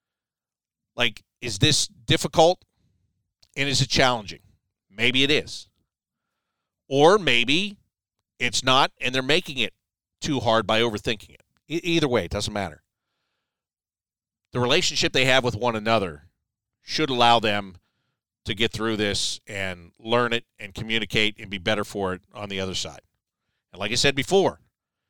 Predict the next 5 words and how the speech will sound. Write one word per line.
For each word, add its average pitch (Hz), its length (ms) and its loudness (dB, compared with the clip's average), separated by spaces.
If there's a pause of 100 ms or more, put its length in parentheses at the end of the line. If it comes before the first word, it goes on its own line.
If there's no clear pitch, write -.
(340)
you've 104 100 -18
gotta 143 280 2
do 170 240 4
it 131 100 2 (420)
against 110 680 -4